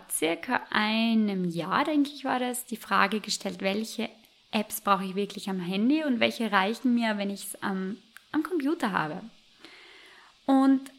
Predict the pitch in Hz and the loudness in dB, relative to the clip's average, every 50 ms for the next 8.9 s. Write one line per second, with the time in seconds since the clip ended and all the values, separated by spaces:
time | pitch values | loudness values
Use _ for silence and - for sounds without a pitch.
0 | _ _ _ _ _ _ _ _ _ - 262 254 302 320 349 330 339 - 262 254 | _ _ _ _ _ _ _ _ _ 2 4 4 4 4 2 0 0 4 4 6
1 | 247 233 226 - 220 208 190 196 190 - - - 202 202 196 175 - - - - | 6 6 4 0 -2 -2 -2 -4 -6 -8 -8 -6 -4 -4 -4 -6 -6 -8 -8 -8
2 | - 190 190 185 185 - - - 214 202 208 220 214 226 277 359 480 - - - | -6 -4 -2 -2 -4 -6 -6 -6 -4 -2 0 0 0 0 0 -2 -4 -6 -12 -14
3 | - - _ _ - - 233 226 220 - - 240 233 - 240 226 - - 214 - | -14 -20 _ _ -2 0 0 0 0 -2 -4 -4 -4 -2 -6 -6 -6 -6 -6 -4
4 | 208 202 208 202 - - - 185 175 175 - - 175 180 180 175 - - - - | -4 -4 -4 -4 -6 -6 -6 -4 -4 -4 -4 -4 -4 -4 -4 -6 -8 -6 -2 0
5 | 226 240 269 311 349 311 - 233 - - 214 208 202 - - - 226 208 202 202 | 2 2 2 2 0 -2 -6 -6 -4 -4 -4 -4 -4 -8 -8 -6 -4 -4 -2 -2
6 | 202 196 180 - - 202 190 190 196 185 - - - - - 196 202 - 220 208 | -2 -4 -4 0 2 2 2 2 0 -4 -6 -8 -6 -6 -6 -6 -4 -2 -2 0
7 | 202 202 190 190 - - - 196 190 - 185 175 160 165 - - - - 294 294 | 0 -2 -2 -4 -4 -4 -6 -6 -6 -6 -6 -6 -6 -8 -10 -10 -8 -6 -6 -6
8 | - - - - - 175 180 180 180 - - - 180 180 185 175 175 | -4 -4 -2 0 0 0 0 -2 -4 -4 -6 -6 -4 -4 -4 -6 -6